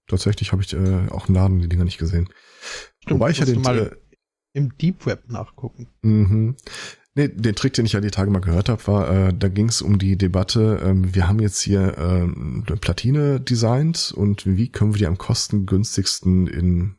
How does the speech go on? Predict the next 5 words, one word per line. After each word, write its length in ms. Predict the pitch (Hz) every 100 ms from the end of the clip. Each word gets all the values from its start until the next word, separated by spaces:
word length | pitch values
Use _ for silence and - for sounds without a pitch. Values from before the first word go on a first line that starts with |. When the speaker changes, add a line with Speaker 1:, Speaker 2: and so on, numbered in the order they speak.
| _ _ -
Speaker 1:
etwas 460 | 101 - 98 -
höherer 300 | 107 117 95
Stückzahl 540 | 98 - 101 - 92 90
produzieren 580 | - - 90 - 98 85
lassen? 340 | 82 80 80